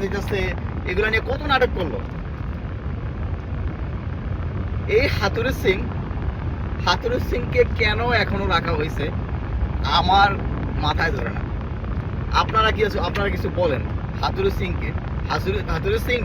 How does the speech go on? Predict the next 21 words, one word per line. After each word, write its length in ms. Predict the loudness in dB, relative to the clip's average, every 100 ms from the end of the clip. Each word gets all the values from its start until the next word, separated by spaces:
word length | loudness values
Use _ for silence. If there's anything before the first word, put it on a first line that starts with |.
| 0
বাংলাদেশের 420 | 2 0 2 2 2
ক্রিকেটকে 360 | 0 0 -2 -4
কি 100 | -2 -2
দিয়েছে? 300 | 0 -2 -2 -2 -2 -2 -2 -2 -4 -2 -2 -2 4
Nothing, 380 | 4 4 0 0 -2 0
জিরো, 260 | 2 4 6 4 4
জিরো। 260 | 4 4 2 -2 -4 -4 -4 -4 -4 -4 -4 -2 -4 -4 0
যা 100 | 4 4 6
পারফরমেন্স 420 | 2 2 2 6 6
এবার 160 | 6 2
দিছে, 240 | 0 2 2 2 -2 -4 -4 -6 -6 -6 -6 -4 -4 -6 -4 -4 -4 -6 -6 -8 -8 -4 -2
এত 100 | 4 6 6
লক্ষ 180 | 4 4 6
লক্ষ 120 | 6 6 2
টাকা 160 | 4 2 4
দিয়ে 200 | 6 6 4 -4 -4 -4 -4
বিদেশি 380 | -4 -4 -4 -4 -4
কোচ 240 | -2 -2 -2 -6 -4
আনার 200 | -2 -2 -4 -4
কি 120 | -4 -4
দরকার? 320 | -4 -4 -6